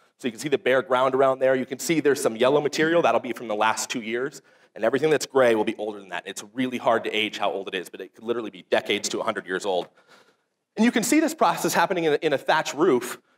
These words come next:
Uh, this is a photo I took in Zimbabwe when I was working with, uh, a community there. And you can see that it's just the sunlight just penetrating that top layer. This is all the same age. And so the material at the bottom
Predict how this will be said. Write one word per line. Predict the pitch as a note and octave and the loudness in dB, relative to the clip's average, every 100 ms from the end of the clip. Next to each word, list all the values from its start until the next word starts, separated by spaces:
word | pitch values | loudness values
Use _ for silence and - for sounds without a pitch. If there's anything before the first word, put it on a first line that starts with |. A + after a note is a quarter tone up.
| _ | _
Uh, | - B2+ | 0 2
this | C#3 | 2
is | D3+ | 0
a | |
photo | - D3 D3 | 2 4 4
I | B2+ | 4
took | - D3 | 0 -2
in | C3 | 0
Zimbabwe | C3 A#2 C#3 C#3 B2+ | -2 2 2 4 2
when | A#2+ A#2 | 4 0
I | |
was | A#2 C#3 | 0 -4
working | B2+ C3 | -6 -6
with, | A#2 - | -10 0
uh, | B2 A2 | 2 4
a | - | 0
community | C#3+ D3 C3+ | -2 -2 -2
there. | A2+ G#2 G#2 - _ _ | -2 0 0 -4 _ _
And | D3+ | -6
you | F3 | -6
can | F3 | -4
see | D#3 G#3 G#3 | -4 -4 -4
that | F3+ F3 - | 2 2 2
it's | D3+ C#3 | -6 -8
just | - G#3+ G#3+ | 0 0 2
the | G#3 | 0
sunlight | - F#3+ F#3+ B2 A2 | 2 2 4 0 0
just | D3+ D3 - | -4 -4 -4
penetrating | F3 E3 D#3 C#3 | -4 0 0 2
that | B2+ - | 0 -2
top | - - B2 | -2 -2 2
layer. | B2+ G2 D2 _ _ - | 0 0 -4 _ _ -8
This | C#3+ | -6
is | B2+ | -2
all | - D3+ F#3 | 2 4 4
the | D#3+ | 2
same | - F3 C#3+ C#3+ | -2 -4 -4 0
age. | B2+ G2 A2+ | 0 0 -12
And | G#2+ | -12
so | |
the | C3+ | -10
material | B2+ - F#3+ F#3 | -10 -2 2 2
at | |
the | D3 | 2
bottom | B2+ E3+ G3 G#2 G2+ | 0 2 2 0 -4